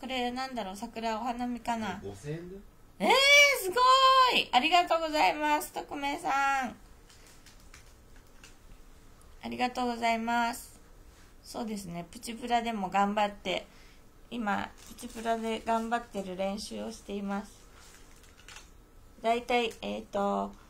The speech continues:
Speaker 1: 百均で買ったりとか、ブラシは百均のすごいいいのが売ってるんで、えーと、百均のブラシを使っ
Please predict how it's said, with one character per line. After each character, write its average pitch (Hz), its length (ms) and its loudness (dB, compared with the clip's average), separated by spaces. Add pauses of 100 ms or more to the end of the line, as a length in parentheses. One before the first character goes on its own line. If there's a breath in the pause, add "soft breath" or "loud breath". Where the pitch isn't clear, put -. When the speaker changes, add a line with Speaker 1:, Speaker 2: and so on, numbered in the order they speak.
(380)
Speaker 1:
百 226 240 0 (140)
均 269 260 -6
で 247 140 0
買 247 160 4
っ 247 100 -8
た 254 120 0
り 233 80 -6
と 180 160 -6
か、 190 460 0 (440)
ブ 247 80 -4
ラ 269 140 2
シ 349 100 -6
は 330 140 -2 (160)
百 311 240 -4
均 285 260 -6
の 277 60 -6 (180)
す - 160 -10
ご 269 200 2
い 247 100 0
い - 20 -4
い - 20 -4
の 208 140 -4
が 185 120 0
売 175 40 -4
っ - 20 -10
て - 220 -8
る 185 140 -6
ん 175 120 -10
で、 175 320 -8 (460 loud breath)
え 180 260 -12
ー - 60 -20
と、 185 320 -8 (840 loud breath)
百 226 220 -8
均 214 240 -8
の 208 260 -6 (2000)
ブ 196 120 -4
ラ 208 160 -2
シ 214 160 -2
を 202 100 4
使 202 280 -2
っ 202 60 -2